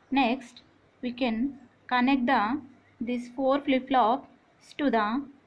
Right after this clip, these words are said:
clear. Can connect the four flip-flops to the clear. Then we can connect the combinational circuit for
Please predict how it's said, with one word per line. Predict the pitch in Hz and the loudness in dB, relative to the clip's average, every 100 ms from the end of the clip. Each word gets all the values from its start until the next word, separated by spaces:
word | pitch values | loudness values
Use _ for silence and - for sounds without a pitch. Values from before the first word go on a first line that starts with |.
| _ - | _ -2
clear. | 294 277 190 - _ _ _ _ _ _ _ _ _ _ _ | 2 4 2 -4 _ _ _ _ _ _ _ _ _ _ _
Can | - 208 208 | -12 -12 -6
connect | 220 214 226 202 | -4 -2 -4 -2
the | 220 208 277 - | -4 -4 -8 -10
four | - 226 240 | -4 -2 -2
flip-flops | 233 220 233 202 - | -6 -6 -6 -6 -8
to | 208 | -8
the | 208 302 - _ _ _ _ - | -4 -6 -8 _ _ _ _ -2
clear. | 240 185 170 - _ _ _ _ _ | -2 -2 -6 -14 _ _ _ _ _
Then | 226 262 214 233 285 - _ _ _ _ | -2 0 0 -2 -8 -16 _ _ _ _
we | 247 | -8
can | 240 262 208 240 - - _ | -2 -2 -2 -6 -8 -20 _
connect | 247 247 269 233 | -2 2 2 2
the | 254 240 240 | 0 0 0
combinational | 240 269 285 285 285 - 277 269 269 277 - _ _ _ _ _ _ | 4 6 6 6 4 2 2 2 -2 -6 -10 _ _ _ _ _ _
circuit | - - 254 226 233 262 226 240 - - _ _ _ - | -20 0 2 2 -2 0 0 -2 -10 -20 _ _ _ -2
for | 269 208 214 | 2 2 -2